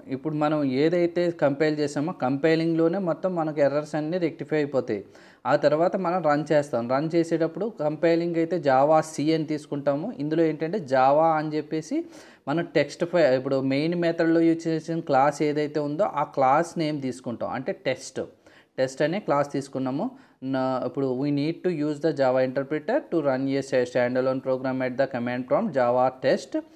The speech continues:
Now the interpreter looks for the main method, main method, mm, main method in the program and begins execution from here. మెయిన్ మెథడ్‌లో ఉన్న, ఆ, క్లాస్ని తీసుకుని అది ఎగ్జిక్యూట్ చేస్తుంది అనమాట, మనకి అవుట్‌పుట్ ఇస్తుంది. ఇది running a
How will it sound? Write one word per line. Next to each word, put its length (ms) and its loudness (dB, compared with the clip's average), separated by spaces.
Now 200 2
the 80 2
interpreter 540 -2
looks 560 -2
for 100 4
the 200 0
main 380 0
method, 380 0
main 300 -2
method, 300 -4
mm, 480 -6
main 280 -2
method 300 0
in 140 -4
the 100 2
program 520 2
and 180 -4
begins 400 -2
execution 500 -4
from 220 -2
here. 380 0
మెయిన్ 380 -2
మెథడ్‌లో 400 -2
ఉన్న, 340 -2
ఆ, 480 -2
క్లాస్ని 420 2
తీసుకుని 440 -4
అది 340 -4
ఎగ్జిక్యూట్ 420 -4
చేస్తుంది 300 -4
అనమాట, 240 -4
మనకి 280 -4
అవుట్‌పుట్ 400 0
ఇస్తుంది. 440 -8
ఇది 180 -4
running 400 -2
a 120 -4